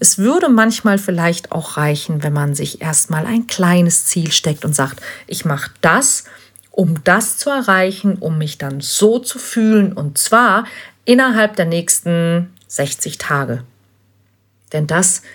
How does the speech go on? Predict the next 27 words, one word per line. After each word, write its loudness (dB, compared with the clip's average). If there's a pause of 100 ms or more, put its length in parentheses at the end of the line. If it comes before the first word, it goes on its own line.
(200)
so -2
immer 4
sechzig 0
bis -2
neunzig 0
Tage, -2
das 0
ist -4
ein -4
Zeithorizont, -2
den -2
wir -4
überblicken -4
können 0
und -2
in 0
dem -6
wir 2
schon -4
ziemlich 0
viel -8
erreichen -6
können, 2 (540)
wenn 2
wir 2
nur 4
einfach 0